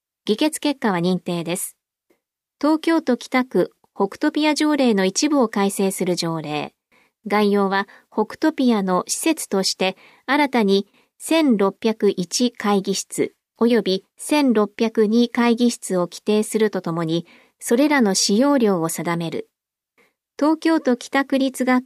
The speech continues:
校設置条例の一部を改正する条例。概要は、適正配置方針により、北区立荒川小学校と北区立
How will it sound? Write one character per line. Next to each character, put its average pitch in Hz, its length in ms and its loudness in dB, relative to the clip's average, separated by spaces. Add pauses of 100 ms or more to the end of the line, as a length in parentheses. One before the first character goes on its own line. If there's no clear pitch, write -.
校 185 280 0
設 196 280 -2
置 285 140 0
条 294 240 2
例 220 220 2
の 180 240 -2
一 185 260 0
部 294 160 2
を 175 80 0
改 185 240 -4
正 180 220 -4
す - 120 -6
る 170 120 -2
条 160 240 -6
例。 143 340 -12 (540)
概 220 240 2
要 208 180 2
は、 190 180 -2 (280)
適 - 260 -2
正 269 320 0
配 254 260 0
置 277 200 -2
方 285 160 2
針 226 220 0
に 185 180 -2
よ 175 100 -2
り、 170 240 0 (300)
北 285 260 -2
区 285 100 0
立 226 460 0
荒 240 260 0
川 294 240 0
小 277 260 2
学 262 200 -2
校 190 240 -2
と 165 240 -2 (320)
北 254 280 0
区 254 140 0
立 196 460 0